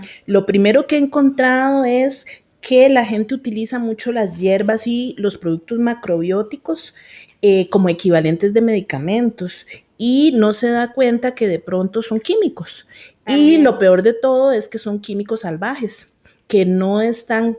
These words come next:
Speaker 1: adecuadamente, eh, cuantificado qué es lo que tienen, no se sabe, no hay una institución que los revise y que revise su control de calidad de forma adecuada, y entonces eso se vuelve un peligro.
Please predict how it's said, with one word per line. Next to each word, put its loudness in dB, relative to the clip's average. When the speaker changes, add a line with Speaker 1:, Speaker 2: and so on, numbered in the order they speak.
Speaker 1:
adecuadamente, -2
eh, 2
cuantificado -2
qué -2
es 0
lo -2
que -8
tienen, -2
no 0
se -4
sabe, -2
no 2
hay 0
una 0
institución -6
que -2
los -2
revise -6
y -4
que -6
revise -4
su -10
control -10
de -6
calidad -2
de -2
forma -4
adecuada, -2
y 4
entonces 2
eso 2
se 0
vuelve 0
un -2
peligro. -10